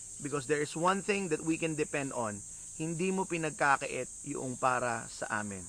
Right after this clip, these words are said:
We deserve to die on the cross, but you have saved us from that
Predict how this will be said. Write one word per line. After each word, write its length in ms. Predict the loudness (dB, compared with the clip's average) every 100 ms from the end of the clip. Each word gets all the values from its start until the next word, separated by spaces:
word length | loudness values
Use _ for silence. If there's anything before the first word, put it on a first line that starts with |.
| -12 -14 -14 -14 -14 -14 -14 -2
We 160 | 0 2
deserve 400 | 4 6 6 4
to 120 | 4
die 320 | 8 10 8
on 80 | 4
the 100 | 0
cross, 540 | 0 4 4 4 -2 -12 -10
but 240 | -4 -2 -2
you 80 |
have 80 | -2
saved 400 | -2 0 0 0
us 400 | -2 -2 -6 -12 -12 -12 -12 -12 -4
from 240 | -2 0
that 240 | 4 4